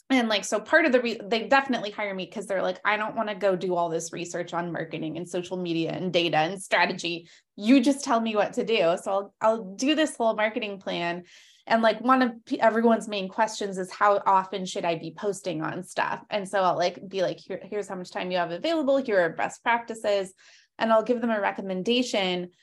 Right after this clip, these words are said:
um, based on that. And I think I'd, like, uh, when I was initially doing that, I'd been like,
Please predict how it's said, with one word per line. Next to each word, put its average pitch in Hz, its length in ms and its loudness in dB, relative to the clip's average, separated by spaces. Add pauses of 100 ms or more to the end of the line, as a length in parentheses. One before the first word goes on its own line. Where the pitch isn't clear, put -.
(260)
um, 196 340 4
based 294 340 4
on 214 180 2
that. 180 360 0 (300)
And 214 420 2 (480)
I 233 160 6
think 302 240 2
I'd, 240 240 4
like, 208 240 -2
uh, - 120 -4 (260)
when 233 160 2
I 214 140 0
was 208 160 0
initially 247 560 0
doing 311 280 4
that, 294 140 4
I'd 233 180 -2
been 233 240 -2
like, 196 340 -2